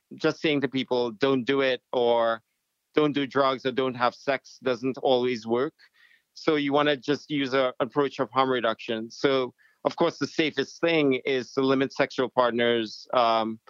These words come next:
uh, and to use condoms, but that may not be what everyone wants to do. So I think, uh, at the end of the day, uh, asking people to have open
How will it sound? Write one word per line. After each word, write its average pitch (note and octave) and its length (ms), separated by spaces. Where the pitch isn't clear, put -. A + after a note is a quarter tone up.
uh, A#2+ 400
and C3 200
to C3 100
use B2+ 160
condoms, B2+ 760
but B2+ 160
that C3+ 200
may C3+ 240
not C3 260
be C3 220
what A#2+ 240
everyone B2+ 420
wants A#2 320
to D3 100
do. D3+ 260
So C#3+ 360
I C3+ 100
think, D3 280
uh, B2 360
at C3+ 140
the C#3+ 140
end C#3 120
of C#3+ 80
the C#3+ 100
day, B2+ 420
uh, B2 220
asking C#3+ 400
people C3 220
to C3 40
have B2+ 220
open C#3 420